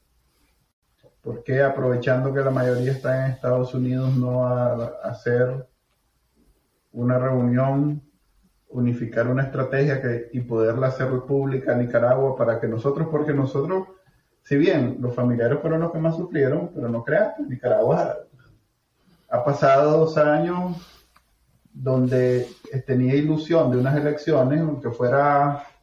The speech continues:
aquello en la cola de un venado, pero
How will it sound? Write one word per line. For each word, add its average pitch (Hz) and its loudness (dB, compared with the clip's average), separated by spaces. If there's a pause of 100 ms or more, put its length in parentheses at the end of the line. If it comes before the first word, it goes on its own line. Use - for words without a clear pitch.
(440)
aquello 147 2
en 143 2
la 120 8
cola 143 4
de 156 4
un 156 2
venado, 151 4
pero 143 0